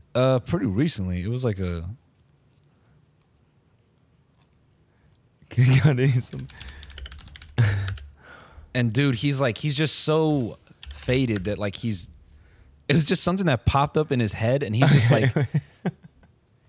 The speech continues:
Speaker 2: Okay, let's see if I can, hold on. If I share my screen, I think it'll actually work.
Speaker 1: Oh, d-, oh, God, man.
Speaker 2: You don't wanna <laughs> watch it?
Speaker 1: No, you can. I just feel guilty, like, doing this because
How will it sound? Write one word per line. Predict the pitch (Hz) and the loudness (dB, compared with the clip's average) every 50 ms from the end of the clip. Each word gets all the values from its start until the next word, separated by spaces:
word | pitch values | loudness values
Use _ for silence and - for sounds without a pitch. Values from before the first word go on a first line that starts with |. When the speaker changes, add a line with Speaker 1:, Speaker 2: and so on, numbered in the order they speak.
| _ - - - - - 170 - _ - - | _ -16 -14 -12 -10 -10 -12 -14 _ -12 -10
Speaker 2:
Okay, | 123 - 127 123 | -6 -2 0 0
let's | 120 117 117 - - | 2 2 0 -2 -2
see | - 135 131 | -2 -2 0
if | 123 | 2
I | 120 113 | 2 2
can, | 107 104 104 101 - - - - - - - | 2 2 0 0 -2 -6 -16 -20 -12 -4 -2
hold | 117 117 110 | 0 2 2
on. | 107 101 101 | 2 2 0
If | 98 113 | 0 0
I | 123 131 | 0 0
share | 127 113 - 110 110 110 | 0 0 0 0 2 2
my | 110 107 101 | 2 0 0
screen, | - - - 98 95 92 90 | 0 -2 0 2 2 2 2
I | 85 85 82 | 2 0 0
think | - 90 80 | 0 -2 -2
it'll | 85 82 82 80 | 0 0 2 2
actually | 80 82 82 - - 80 78 | 2 0 -2 -4 -6 -6 -4
work. | 76 80 82 82 82 - - - _ _ _ _ _ _ _ _ _ _ - _ _ _ _ _ _ _ _ _ _ | -2 0 0 0 -2 -4 -8 -18 _ _ _ _ _ _ _ _ _ _ -20 _ _ _ _ _ _ _ _ _ _
Speaker 1:
Oh, | - 101 - 104 - - - - | -4 -2 -2 -2 -4 -6 -10 -12
d-, | - - 139 113 | -14 -10 -4 -2
oh, | 107 107 98 87 90 92 - - - - - - | 0 0 0 0 -2 -4 -6 -10 -10 -12 -16 -12
God, | - - 98 87 87 87 85 | -8 -6 -4 -2 -2 -4 -4
man. | 87 90 90 92 101 101 - - - - - _ _ _ _ _ _ _ _ _ _ - | -4 -6 -4 -2 -2 -2 -4 -6 -14 -18 -20 _ _ _ _ _ _ _ _ _ _ -4
Speaker 2:
You | - 139 147 | 0 0 2
don't | 170 185 180 | 2 2 4
wanna | 160 151 135 120 | 4 4 4 4
<laughs> | 110 | 4
watch | 165 160 - - - | 4 2 2 0 -2
it? | - - - 277 240 - - - 247 285 - | 0 2 2 2 2 2 -2 -4 -10 -8 -6
Speaker 1:
No, | 139 156 185 190 180 | -2 0 0 2 2
you | 160 156 156 | 0 0 -2
can. | - - - 165 170 165 160 139 | 0 2 2 2 4 2 2 2
I | 131 135 | 0 0
just | 139 151 - - | 0 -2 -2 0
feel | - 160 165 147 | 0 0 0 0
guilty, | 120 92 131 151 160 156 - 139 135 131 | -2 0 0 0 0 0 -2 -2 0 0
like, | 120 113 107 104 98 95 98 104 | 2 2 0 0 -2 -6 -6 -2
doing | 135 151 170 165 147 135 | 0 0 2 2 0 0
this | 127 120 - - | 0 -2 -2 -2
because | 123 117 - - 135 123 107 101 | -4 -4 -2 0 -2 -2 -2 -6